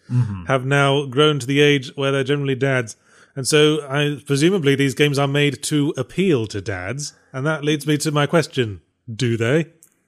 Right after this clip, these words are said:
Speaker 1: Fuck no. The, <laughs> the
Speaker 2: Uh.
Speaker 1: The, the, the problem I have specifically with these games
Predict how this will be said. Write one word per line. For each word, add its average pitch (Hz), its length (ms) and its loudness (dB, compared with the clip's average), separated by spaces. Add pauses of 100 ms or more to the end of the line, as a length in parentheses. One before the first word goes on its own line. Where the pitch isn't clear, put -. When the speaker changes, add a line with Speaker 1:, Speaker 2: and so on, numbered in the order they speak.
(180)
Speaker 1:
Fuck - 1080 -4
no. 98 420 -4 (440)
The, 180 1500 0 (540)
<laughs> - 100 -16
the 180 60 -4
Speaker 2:
Uh. 165 500 -2 (240)
Speaker 1:
The, 202 360 2 (340)
the, 196 160 4
the 180 360 2
problem 233 460 2
I 160 240 2
have 151 300 0
specifically 156 640 0
with 131 280 2
these 131 280 2
games 113 680 0